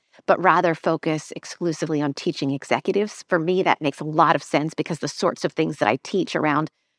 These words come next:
leadership and smarter collaboration, those are topics that really resonate with people who have experience working for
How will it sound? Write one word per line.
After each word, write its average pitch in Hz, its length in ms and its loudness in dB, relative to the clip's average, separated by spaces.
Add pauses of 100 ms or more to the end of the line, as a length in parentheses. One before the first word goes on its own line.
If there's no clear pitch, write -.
(140)
leadership 170 580 0 (160)
and 143 360 0 (260)
smarter 170 360 0
collaboration, 147 880 0 (380)
those 247 560 4
are 165 380 4
topics 170 480 0
that - 120 -4
really 156 260 0
resonate 170 600 -2
with 196 140 -6
people 220 300 0
who 190 120 0
have 165 560 0
experience 175 800 0 (100)
working 165 460 2
for 151 580 0